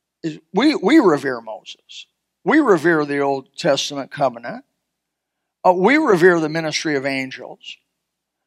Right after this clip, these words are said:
Uh, we revere the Old Testament priesthood and look at it and say, "Wow, you know, those people did a good thing for God there." Uh,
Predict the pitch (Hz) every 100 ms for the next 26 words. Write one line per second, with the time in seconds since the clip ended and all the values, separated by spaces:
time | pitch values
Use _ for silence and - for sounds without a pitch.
0 | _ - 156 190 294 254 180 170 170 160
1 | 156 156 160 175 160 147 - 160 151 -
2 | 165 220 143 151 147 143 135 156 - -
3 | 135 131 131 147 170 135 135 147 135 -
4 | _ _ _ _ 151 135 147 139 143 143
5 | - 147 156 151 139 135 127 147 143 143
6 | 95 - _ _ _ _ _ _ _ _
7 | 151 147 143